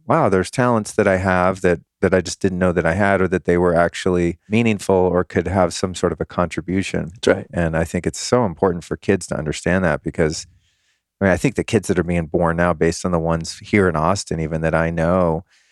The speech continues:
Speaker 1: they're just different animals, man. They are very unique. There's a microevolution, I think, throughout the generations is, I mean, it's palpable to me
Speaker 2: Yeah.
Speaker 1: that these kids are just, like, very bright.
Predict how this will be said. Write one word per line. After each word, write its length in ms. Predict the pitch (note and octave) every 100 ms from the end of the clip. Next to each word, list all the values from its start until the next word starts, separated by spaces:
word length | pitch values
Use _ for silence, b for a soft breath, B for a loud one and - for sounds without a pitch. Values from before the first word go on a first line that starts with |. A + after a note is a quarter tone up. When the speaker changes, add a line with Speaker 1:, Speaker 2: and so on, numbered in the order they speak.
| _ _ _
Speaker 1:
they're 140 | - D3+
just 200 | A2 E2+ - -
different 380 | G#2+ - F2+ D2
animals, 500 | E2 F#2+ D2 - E2+
man. 320 | D#2 D#2+ D#2+
They 220 | F2+ G2
are 420 | F#2 E2+ E2 D#2+ -
very 560 | - F2 A2 A#2 G#2 F#2
unique. 540 | F2+ E2+ F2 D2 -
There's 280 | E2+ E2 E2+
a 220 | E2 D#2+ E2 _ _ b b b _
microevolution, 1000 | G#2 G#2 - A2 F#2+ F2 F2 F#2 - F2
I 100 | D#2+
think, 300 | - E2 D#2+
throughout 520 | - - E2+ E2+ D#2+ -
the 60 |
generations 760 | E2 F2 D#2+ D#2+ E2+ - D#2+ -
is, 400 | E2+ D#2+ - - _ _ -
I 80 | -
mean, 140 | F#2+
it's 120 | F#2 -
palpable 600 | - F2+ C3+ G#2 F#2 F2
to 140 | -
me 280 | A2 A2+ D#2+ - _ _
Speaker 2:
Yeah. 240 | A2 G2+ G2+ _ _
Speaker 1:
that 100 | A2
these 160 | G2 F2+
kids 280 | - F#2+ E2+
are 80 |
just, 400 | D#2+ E2 - - _ _ _
like, 240 | D2+ D#2 -
very 280 | A2 A2
bright. 320 | F2 E2+ D2+